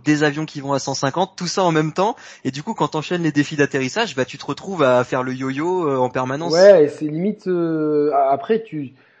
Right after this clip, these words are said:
Speaker 2: tu, tu, tu dois, tu dois un peu réfléchir, tu, tu vois, c'est vrai que les avions
Speaker 1: Ouais.
Speaker 2: qui ont deux moteurs se comportent pas pareil, et cetera. Tu vois, les petits avions d'affaires par rapport aux, aux, aux avions de tourisme, c'est pas du tout
Speaker 1: Ouais.
Speaker 2: pareil, mais tu n'as pas,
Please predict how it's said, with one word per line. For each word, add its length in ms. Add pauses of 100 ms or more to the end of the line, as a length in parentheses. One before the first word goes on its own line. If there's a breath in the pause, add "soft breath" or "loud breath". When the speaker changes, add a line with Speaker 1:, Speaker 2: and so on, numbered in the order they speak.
(140 soft breath)
Speaker 2:
tu, 200 (180)
tu, 160
tu 160
dois, 200
tu 120
dois 100
un 60
peu 120
réfléchir, 520
tu, 180
tu 60
vois, 160
c'est 100
vrai 80
que 100
les 140
avions 300
Speaker 1:
Ouais. 140
Speaker 2:
qui 40
ont 40
deux 160
moteurs 520 (260 soft breath)
se 100
comportent 360
pas 100
pareil, 680
et 100
cetera. 500
Tu 80
vois, 80
les 100
petits 220
avions 240
d'affaires 440
par 120
rapport 320
aux, 200 (340 soft breath)
aux, 300
aux 180
avions 280
de 100
tourisme, 720
c'est 240
pas 120
du 120
tout 120
Speaker 1:
Ouais. 140
Speaker 2:
pareil, 280
mais 180 (300 soft breath)
tu 100
n'as 140
pas, 260